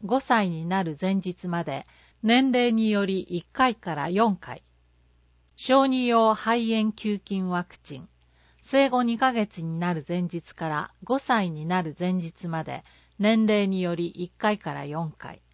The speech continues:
B型肝炎。生後二ヶ月から一歳の誕生日の前日までに三回。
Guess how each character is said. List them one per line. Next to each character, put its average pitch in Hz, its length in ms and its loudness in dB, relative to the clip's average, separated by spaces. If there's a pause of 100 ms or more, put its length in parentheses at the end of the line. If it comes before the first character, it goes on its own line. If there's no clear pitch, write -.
(1500)
B 269 240 4
型 247 300 4
肝 208 300 0
炎。 151 240 -10 (680)
生 269 300 2
後 254 140 2
二 233 140 0
ヶ 247 140 0
月 208 260 -4
か 156 140 -6
ら 147 280 -2 (100)
一 240 140 -4
歳 165 400 -2
の 151 200 -6
誕 214 320 0
生 196 240 2
日 165 80 -4
の 151 200 -8
前 196 160 2
日 196 320 -2
ま 180 160 0
で 135 140 -8
に 127 120 -16
三 196 300 0
回。 165 320 -6